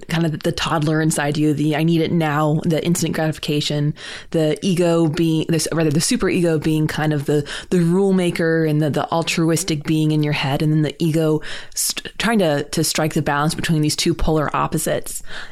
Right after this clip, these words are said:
and then how Half-Life three fit into there. And do you, do you remember what, uh, I think, was it Sean? Did he come up with the answer for that one?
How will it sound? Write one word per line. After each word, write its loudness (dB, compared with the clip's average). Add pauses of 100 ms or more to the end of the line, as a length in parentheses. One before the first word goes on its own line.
(120)
and 2
then -2
how 0
Half-Life -2
three 0
fit -2
into 2
there. 0
And 2
do 4
you, -2
do 0
you 4
remember 2 (100)
what, 0
uh, 0 (500)
I -8
think, 0
was 2
it 0
Sean? 0 (640)
Did -4
he -2
come 0
up -2
with 0
the 0
answer -2
for -8
that -2
one? -2